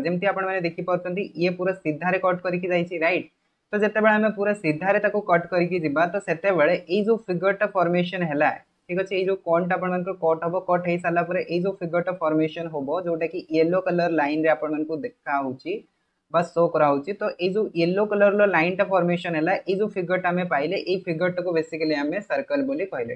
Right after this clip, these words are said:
ଠିକ୍ ଅଛି? ତାପରେ ସେକେଣ୍ଡ ଦେଖନ୍ତୁ, ଯେତେବେଳେ ଆମେ କ'ଣ କଲେ ନା, ଏଇ କୋନ୍ରେ ଆମେ କ'ଣ କଲେ ନା, ଏଇ ପ୍ଲେନ୍ଟାକୁ ଆମେ କିଛି ଇନକ୍ଲାଇନ୍ଡ, ମିନ୍ସ କିଛି ଆଙ୍ଗେଲ କରିକି ଯେତେବେଳେ ଆମେ ୟାର ସେକ୍ସନ୍ କଲେ ବା କଟ୍ କଲେ, ସେତେବେଳେ ଦେଖନ୍ତୁ, ଆମକୁ କିଛି ଏଇ ଟାଇପ୍ର ଫିଗର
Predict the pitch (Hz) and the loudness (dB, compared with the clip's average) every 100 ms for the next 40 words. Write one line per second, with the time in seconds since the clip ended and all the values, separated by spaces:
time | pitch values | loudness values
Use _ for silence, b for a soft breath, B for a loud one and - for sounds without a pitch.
0 | - 190 202 196 202 202 _ b b b | -6 -2 -2 -2 -10 -14 _ b b b
1 | b 196 208 226 233 233 180 208 208 196 | b 6 6 6 2 0 0 2 2 2
2 | 196 202 180 190 190 196 190 180 190 170 | 0 0 0 0 0 0 -2 -2 0 0
3 | 151 180 196 - 196 - 170 185 208 208 | 2 0 -2 -2 -4 -2 0 2 2 0
4 | 202 180 196 190 175 165 170 202 - 185 | 0 -2 -4 -4 -2 0 2 0 -2 -4
5 | 190 175 180 196 196 196 170 160 196 - | -2 0 2 2 0 2 0 0 -4 -8
6 | _ _ _ _ 190 180 214 - 175 180 | _ _ _ _ -10 -6 -6 -2 0 0
7 | 175 180 180 175 135 165 208 - 180 180 | 0 2 2 2 0 -2 -2 -4 -10 -8
8 | 202 - 175 180 214 226 220 208 202 190 | -10 -2 0 2 2 2 0 0 -2 0
9 | 202 202 202 165 175 190 156 160 160 208 | 2 2 2 0 0 -2 0 2 4 4
10 | 254 _ _ 165 160 208 214 208 170 170 | 0 _ _ -6 -4 -4 -2 0 0 2
11 | 208 - 190 202 - 147 170 190 185 202 | 0 2 4 4 2 0 0 -2 -4 0
12 | 208 196 196 190 196 170 180 180 180 202 | 0 0 -4 0 2 2 0 -2 -4 -8
13 | - 175 190 196 185 196 180 160 | -2 0 2 0 0 -4 -4 -4